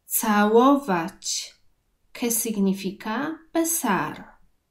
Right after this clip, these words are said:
Cytryna, cytryna, que significa limón. Cyrk,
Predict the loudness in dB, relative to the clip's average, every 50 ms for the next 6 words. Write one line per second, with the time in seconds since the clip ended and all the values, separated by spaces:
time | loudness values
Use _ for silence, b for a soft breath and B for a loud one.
0 | _ _ _ _ _ _ _ _ _ _ _ _ _ _ -4 0 2 2 2 2
1 | -2 0 2 2 4 4 4 4 2 0 0 -4 -8 -12 -16 -18 -20 -20 _ _
2 | _ _ _ _ _ _ _ _ _ _ _ _ -10 -4 -2 0 0 0 -2 -4
3 | -2 0 2 4 4 4 4 4 4 2 0 -2 -6 -10 -14 -18 _ _ _ _
4 | _ _ _ _ _ _ _ _ _ _ -4 -4 -2 -2 -2 -4 -2 -2 0 -2
5 | -2 -2 -6 -8 -10 -10 -10 -10 -8 -6 -6 -6 -6 -10 -12 -18 -20 _ _ _
6 | _ -4 -2 0 0 2 2 2 2 2 0 -4 -6 -12 -14 -16 -20 _ _ _
7 | _ _ _ _ _ _ _ _ _ _ _ _ _ _ _ _ _ -6 -2 2
8 | 2 4 4 2 2 0 -4 -6 -10 -16